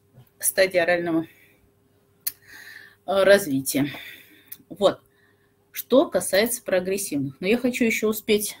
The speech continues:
за наши двадцать минут проговорить про тревожных детей. И здесь очень важно разделить тревогу,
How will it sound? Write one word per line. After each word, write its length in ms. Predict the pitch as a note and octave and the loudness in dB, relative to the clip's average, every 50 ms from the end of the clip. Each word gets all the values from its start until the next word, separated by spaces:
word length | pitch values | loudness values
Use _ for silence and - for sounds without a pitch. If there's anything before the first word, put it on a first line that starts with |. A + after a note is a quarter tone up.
| - | -10
за 180 | - E3+ F#3 F#3 | -4 -2 -2 0
наши 520 | F#3 F#3 F#3+ G3 F#3+ - - D#3+ - - | 0 -2 -4 -4 -4 -6 -6 -6 -8 -8
двадцать 440 | - - - F#3+ F#3+ F3+ F#3 - - | -10 -6 0 0 0 0 0 -4 -8
минут 280 | F3+ F#3 F3+ E3 - _ _ - - - - - - - - - - - _ _ | -8 -6 -6 -8 -10 _ _ -20 -20 -20 -20 -20 -20 -20 -20 -20 -20 -20 _ _
проговорить 540 | - G3 G3 F#3 G3 F#3+ G3+ G3+ F#3 D#3+ - | -6 -6 -4 0 2 4 4 4 4 0 -6
про 140 | - F3 E3+ | -6 -8 -8
тревожных 600 | E3 - G3 A3 B3+ E4+ G4+ G4 C#4+ A3+ G3 - | -6 -2 -2 2 2 2 2 4 2 0 0 -2
детей. 500 | - E3+ F3+ - - - D3 D3 D3+ D3+ - _ _ _ _ _ - - | -8 -12 -12 -10 -6 -4 -4 -4 -4 -6 -12 _ _ _ _ _ -18 -12
И 80 | - F#3+ | -10 -6
здесь 320 | F#3 - D4 F#4 F#4 - | 0 2 2 2 2 0
очень 300 | A#3 A3 - - - G3 | -2 -4 -4 -6 -8 -4
важно 360 | G3 A#3+ C#4 D#4+ - C4 G#3+ F#3+ | 0 2 2 4 4 2 2 2
разделить 480 | G3+ F#3+ - - F#3+ G3+ A#3 A3+ - | -2 -4 -6 -6 -4 -4 -4 -4 -4
тревогу, 600 | - F3+ F#3 F#3 A3+ D4+ F#4 E4 C4 F#3 D#3+ - | -6 -8 -4 -2 0 0 0 0 0 -2 -4 -6